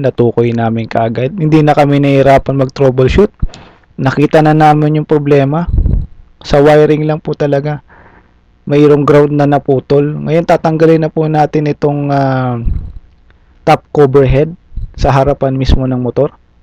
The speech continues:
Itong top cover para ma-access po natin yung wiring, no? Okay.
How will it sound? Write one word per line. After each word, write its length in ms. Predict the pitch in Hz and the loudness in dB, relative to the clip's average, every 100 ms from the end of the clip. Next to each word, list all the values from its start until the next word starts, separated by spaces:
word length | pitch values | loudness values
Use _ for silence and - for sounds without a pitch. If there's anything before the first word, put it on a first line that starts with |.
| _ | _
Itong 160 | - - | -6 -2
top 160 | 151 - | -2 -2
cover 460 | - 131 117 139 - - _ _ _ _ _ _ _ | -2 -2 -2 -4 -4 -14 _ _ _ _ _ _ _
para 240 | 139 131 | -2 0
ma-access 480 | 131 139 123 151 135 | 2 0 0 2 0
po 160 | - 135 | 0 0
natin 480 | 131 127 135 131 | 0 -2 -2 -2
yung 80 | 127 | -2
wiring, 480 | 120 120 113 110 135 135 - - - _ | 0 0 0 -2 -4 -4 -6 -10 -20 _
no? 240 | 123 143 - _ _ _ _ _ _ _ _ _ | -8 -8 -10 _ _ _ _ _ _ _ _ _
Okay. 400 | 110 113 131 | -8 -4 -2